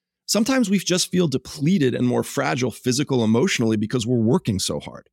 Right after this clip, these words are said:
And D J White Shadow talks about his experience with anxiety and depression, which he describes as actually being particularly intense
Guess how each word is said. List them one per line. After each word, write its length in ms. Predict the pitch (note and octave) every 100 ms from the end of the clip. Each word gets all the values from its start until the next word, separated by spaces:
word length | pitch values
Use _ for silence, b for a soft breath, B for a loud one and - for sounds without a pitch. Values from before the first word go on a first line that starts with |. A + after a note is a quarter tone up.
| _ _ _
And 180 | D3+ D3+
D 140 | F3
J 200 | B3 B3+
White 320 | A3+ D#3 D#3+ -
Shadow 380 | - D#3+ B2+
talks 460 | G#2+ - - G3 -
about 240 | - A#2
his 260 | A2+ - B2+
experience 600 | E3 - G2+ G2 F#2 F#2
with 140 | B2+
anxiety 520 | G2+ G2+ G2+ A#2 A#2+ A2
and 120 | F#2
depression, 560 | - G3+ G#3+ - G2+ b b b
which 180 | - -
he 80 | G#3
describes 500 | E3 - - G#3 G#3
as 100 | C#3 C#3+
actually 440 | D#3+ - F#3+ E3
being 260 | C3+ D3 C#3
particularly 800 | - - - A#3 G#3+ G3 E3+ D3
intense 460 | C3 - E3 D3+